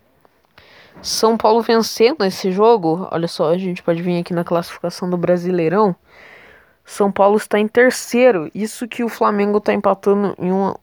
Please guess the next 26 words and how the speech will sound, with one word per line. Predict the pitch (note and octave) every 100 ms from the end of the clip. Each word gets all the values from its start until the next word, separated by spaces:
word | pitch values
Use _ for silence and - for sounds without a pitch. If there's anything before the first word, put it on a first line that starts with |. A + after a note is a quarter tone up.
| -
opa, | E3+ - F#3+ - _ B3+ _ _ _
travou | - E3 E3+
aqui, | F3 F#3+ - - - - -
empatando | G3 F#3+ G#3 G#3
em | G#3+
um | A3
a | G#3
um | G3
com | G#3 G3+
o |
Atlético | - G3+ - -
Goianiense. | F#3 G3+ G3 G3+ G3 F#3 F3+ F#3 - G3+ A3 -
O | F#3+ F#3
jogo | F#3+ F#3 G3
já | G#3 G3+
tá | - F#3+
na, | G3 F#3+ F3+ F3 _ _ - - _ -
ali, | F3 F3 F3
acabou | D#3+ F#3 F#3 F#3+
de | F3
começar | F3+ F#3 F3+ F3+
o |
segundo | - G3 G#3
tempo. | G#3+ C4+ D4 D4 D4 - _ _ _ _ _ _ _ _ _ _ - - - - - _ _ _
Apesar | - - A3+ A#3 A3+
disso, | G#3 A#3 - - A3+ F#3+